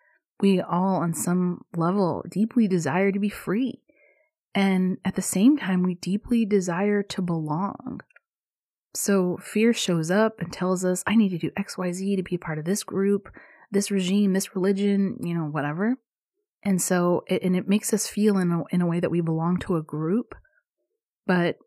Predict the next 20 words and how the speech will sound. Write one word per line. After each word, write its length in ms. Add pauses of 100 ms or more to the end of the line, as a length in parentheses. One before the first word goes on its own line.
(600)
I 100
would 140
kinda 220
ask 380
you 40
the 80
question, 460
is 140
it 80
more 180
important 500
for 120
you 180
to 100
become 400
more 260
of 100
who 220
you 400
are 420